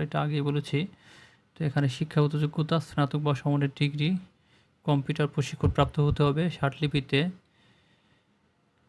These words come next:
ইংরেজিতে সত্তর এবং বাংলায় পঁয়তাল্লিশ শব্দের গতি থাকতে হবে। এখানে টাইপিং ইংরেজিতে তিরিশ এবং বাংলায় পঁচিশ শব্দ থাকতে হবে। পাশাপাশি কম্পিউটার ওয়ার্ড প্রসেসিং সহ ইমেইল, ফ্যাক্স পরিচালনায় দক্ষতা অভিজ্ঞতা থাকতে হবে।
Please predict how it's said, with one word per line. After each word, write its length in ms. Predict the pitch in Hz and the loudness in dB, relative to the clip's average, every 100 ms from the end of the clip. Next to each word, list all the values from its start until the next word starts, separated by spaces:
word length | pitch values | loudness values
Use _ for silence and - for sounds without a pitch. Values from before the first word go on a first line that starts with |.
| _ _ _ _ | _ _ _ _
ইংরেজিতে 440 | 185 175 175 170 160 | 4 6 4 2 0
সত্তর 360 | - 151 156 | 0 0 2
এবং 160 | 160 156 | 0 2
বাংলায় 300 | 151 147 160 156 | 2 2 0 0
পঁয়তাল্লিশ 380 | 151 147 147 147 | 0 0 -2 -4
শব্দের 240 | - 139 147 | -2 -2 -2
গতি 160 | 151 - | -4 -2
থাকতে 220 | - 131 156 | 0 0 2
হবে। 140 | 143 | 2
এখানে 320 | 143 147 143 151 165 - _ _ _ _ _ _ _ _ - _ _ | 2 0 0 0 -2 -8 _ _ _ _ _ _ _ _ -20 _ _
টাইপিং 340 | 156 151 143 151 | 2 4 4 2
ইংরেজিতে 360 | 151 151 151 151 | 4 4 2 0
তিরিশ 260 | 151 151 156 156 | 0 0 0 0
এবং 100 | 147 | -2
বাংলায় 280 | 143 143 151 | 0 0 -2
পঁচিশ 220 | 156 151 - | -4 -6 -4
শব্দ 140 | 151 143 | -2 2
থাকতে 280 | 139 135 - | 2 2 2
হবে। 180 | 139 143 151 | 2 0 0
পাশাপাশি 440 | 143 139 139 139 156 | -2 0 0 -2 -4
কম্পিউটার 480 | 156 143 139 151 147 | -2 -2 -2 0 0
ওয়ার্ড 220 | 139 139 135 | 2 0 0
প্রসেসিং 580 | 147 135 - 131 143 143 156 - - - - _ | -4 -2 -2 -2 0 2 0 -6 -20 -20 -20 _
সহ 260 | - 151 139 151 | -4 0 0 0
ইমেইল, 480 | 156 147 139 143 156 185 175 - | 0 2 4 4 2 -2 -10 -6
ফ্যাক্স 240 | 151 131 - | -4 -4 -4
পরিচালনায় 480 | 151 143 147 151 156 | -4 -2 0 0 0
দক্ষতা 380 | 147 135 156 147 | 0 -2 -2 -2
অভিজ্ঞতা 320 | 143 - 143 | -2 -2 0
থাকতে 240 | 139 131 139 | 2 2 2
হবে। 220 | 139 | 4